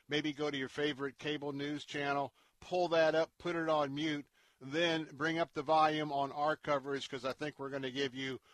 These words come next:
uh, a very important no-spin type of coverage. Remember that you can listen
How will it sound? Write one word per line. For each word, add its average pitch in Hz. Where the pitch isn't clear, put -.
uh, 113
a 120
very 135
important 127
no-spin 131
type 123
of 113
coverage. 127
Remember 143
that 131
you 131
can 123
listen 143